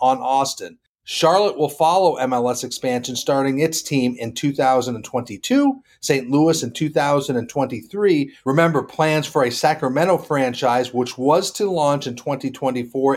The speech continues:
and would have been the league's thirtieth team, is really on hold after investor Ron Burkle pulled out of that deal recently. But again, M L S expansion,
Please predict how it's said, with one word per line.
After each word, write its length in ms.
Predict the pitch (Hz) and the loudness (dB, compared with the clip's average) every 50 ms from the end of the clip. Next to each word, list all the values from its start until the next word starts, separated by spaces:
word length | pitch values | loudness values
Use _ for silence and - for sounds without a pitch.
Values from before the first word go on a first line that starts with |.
| - | 2
and 220 | 127 123 120 113 110 | 0 0 0 0 0
would 180 | 123 156 196 | 2 4 4
have 140 | 202 190 156 | 4 2 2
been 160 | 156 151 143 | 0 0 0
the 100 | 139 135 | 0 -2
league's 320 | 131 135 139 135 123 120 - | 0 0 0 0 0 -2 -8
thirtieth 640 | - - - 170 190 196 190 160 131 113 - _ _ | -6 -2 0 0 2 2 2 0 0 -2 -4 _ _
team, 380 | - 123 110 110 113 120 120 _ - - _ _ | -8 -6 -6 -6 -6 -8 -12 _ -20 -20 _ _
is 140 | - 143 135 | -6 -6 0
really 320 | 151 175 190 185 185 170 180 | 2 2 4 4 4 2 2
on 240 | - 135 139 143 135 | 0 2 2 2 0
hold 460 | 120 - 151 151 139 113 104 - - - _ | 0 0 2 2 2 2 0 -2 -6 -18 _
after 280 | - 127 131 131 - 139 | 0 0 0 0 0 -4
investor 440 | 127 123 123 139 135 131 - 135 123 | -4 -2 0 -2 -2 -2 -2 -6 -4
Ron 360 | 117 131 135 135 131 120 120 | -2 0 0 2 0 0 -2
Burkle 380 | 135 139 139 135 123 110 110 - _ _ _ _ | 0 0 0 0 0 -2 -2 -4 _ _ _ _
pulled 380 | - - - 165 160 156 147 151 | -14 0 2 2 2 4 4 4
out 220 | 147 147 147 131 | 4 4 4 0
of 60 | 120 | 0
that 220 | 120 120 120 117 117 | 0 0 -2 -2 -4
deal 360 | 117 113 110 107 107 - - _ _ _ | -6 -2 0 0 0 -2 -4 _ _ _
recently. 460 | - 123 123 117 - 117 101 101 101 92 | -4 -4 -2 -2 -4 -6 -8 -10 -10 -4
But 160 | 92 117 117 | -4 -4 -4
again, 400 | 113 113 147 143 135 113 - 107 _ _ _ _ _ _ _ _ | -4 -4 -2 -2 0 -2 -4 -6 _ _ _ _ _ _ _ _
M 160 | 117 131 139 | -2 2 2
L 160 | 147 151 156 | 4 4 4
S 160 | 156 151 - | 2 0 -2
expansion, 580 | 156 143 - - 175 170 165 151 - - 110 101 | -6 -8 -4 0 2 2 2 0 0 -4 -8 -8